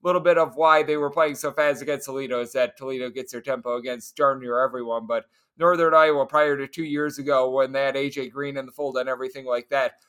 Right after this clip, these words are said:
they were always a tra-, tra-, tra-, traditional, very slow, methodical team. So I'm curious to see how this one moves back. If we're able to get back to that fifteen, fifteen and a half number, I'd be willing to back them. And then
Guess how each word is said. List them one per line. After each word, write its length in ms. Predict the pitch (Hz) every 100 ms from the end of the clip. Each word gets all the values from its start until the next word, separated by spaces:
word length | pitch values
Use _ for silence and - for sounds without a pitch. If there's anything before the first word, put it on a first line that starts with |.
| _
they 100 | 151
were 120 | 165 170
always 200 | 170 -
a 60 |
tra-, 180 | - 160
tra-, 240 | 135 151 151 _
tra-, 280 | 170 160 135 _
traditional, 560 | 180 170 165 - 165 143
very 340 | 156 160 156
slow, 540 | 147 - 156 156 156
methodical 680 | 147 147 - 151 147 147 147
team. 300 | - 147 147
So 280 | 139 151 131 - _ _
I'm 160 | 175 175
curious 340 | 208 208 190
to 80 | 190
see 180 | 180 180
how 140 | 170
this 220 | 165 170
one 180 | 165 160
moves 300 | 156 160 143
back. 320 | 156 151 147
If 120 | 135 -
we're 120 | 156
able 180 | 151 147
to 60 |
get 180 | 156 -
back 320 | 151 147 - _ _ _
to 120 | 208
that 240 | 196 170
fifteen, 460 | 165 156 - 160 147
fifteen 340 | - 147 -
and 140 | 143 139
a 40 |
half 160 | 135 139
number, 340 | 135 135 127 _ _
I'd 160 | 143 156
be 120 | 160
willing 260 | 151 156 143
to 60 |
back 300 | 135 143 143
them. 280 | 143 147 151
And 100 | 139
then 200 | 139 131